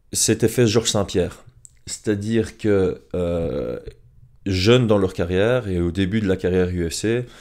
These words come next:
ils se sont montrés comme étant des combattants complets, capables, excellents,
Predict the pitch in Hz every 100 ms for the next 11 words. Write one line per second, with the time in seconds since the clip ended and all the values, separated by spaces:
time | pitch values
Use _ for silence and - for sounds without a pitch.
0 | - - - - - - - - - -
1 | - - - - 104 101 110 - 110 107
2 | 110 110 - 113 127 127 - - - -
3 | - 101 98 92 113 104 90 90 85 80
4 | - _ - - - - - 98 92 90
5 | 95 87 - - - 92 95 98 - -
6 | - - - - - - - 104 90 85
7 | 90 127 92 - - - - - _ -
8 | _ _ _ _ _ _ _ _ _ -
9 | - - 127 - - 90 98